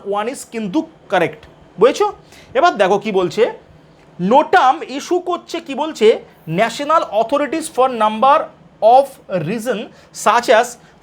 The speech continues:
flight by important people such as head of state। নাম্বার ওয়ান, closed runways, দেখো লেখা আছে taxiways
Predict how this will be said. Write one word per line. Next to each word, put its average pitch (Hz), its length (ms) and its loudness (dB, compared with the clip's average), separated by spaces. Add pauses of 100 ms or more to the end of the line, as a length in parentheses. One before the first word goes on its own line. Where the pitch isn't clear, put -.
(160)
flight 262 400 2 (540)
by 233 140 4 (220)
important 277 540 -4 (160)
people 277 300 -8 (160)
such 220 200 0 (120)
as 294 60 0 (260)
head 226 180 4 (240)
of 240 80 6 (220)
state। 175 240 -2 (160)
নাম্বার 220 300 0
ওয়ান, 170 140 2 (580)
closed 339 480 2 (120)
runways, 190 440 -4 (540)
দেখো 233 180 0
লেখা 247 240 4
আছে 190 120 -2 (200)
taxiways 262 540 2